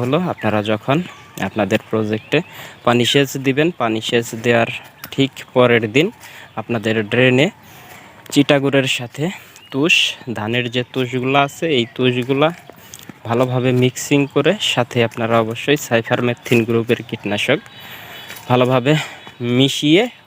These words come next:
অবশ্যই আপনারা আপনাদের যে ড্রেন আছে ড্রেনে ছিটিয়ে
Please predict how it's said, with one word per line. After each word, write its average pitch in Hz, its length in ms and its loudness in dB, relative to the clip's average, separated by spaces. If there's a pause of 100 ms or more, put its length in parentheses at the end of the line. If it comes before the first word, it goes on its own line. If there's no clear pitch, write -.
(140)
অবশ্যই 117 460 -4
আপনারা 110 260 -6 (600)
আপনাদের 113 380 -2 (400)
যে 110 100 2 (140)
ড্রেন 127 300 2
আছে 165 140 -2 (160)
ড্রেনে 123 280 2 (120)
ছিটিয়ে 139 360 2